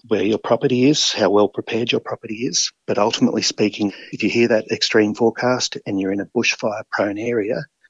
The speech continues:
that's where you must understand your own, um, bushfire survival plan and then take that action of either you may choose to leave, you may choose to sit down with your family and discuss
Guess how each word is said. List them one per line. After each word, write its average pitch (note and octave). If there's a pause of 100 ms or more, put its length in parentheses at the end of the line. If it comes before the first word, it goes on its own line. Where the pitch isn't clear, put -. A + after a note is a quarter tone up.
(120)
that's -
where G#2+
you G#2
must G#2 (140)
understand A2+
your G2+
own, G2+
um, G2+
bushfire F#2+
survival G2+
plan G#2
and G2+
then F#2
take -
that F#2+
action F#2+
of G2
either F#2
you -
may F#2
choose -
to -
leave, B2
you G2
may F#2
choose -
to F#2 (120)
sit -
down G#2
with G2
your F#2+
family B2
and F#2+
discuss -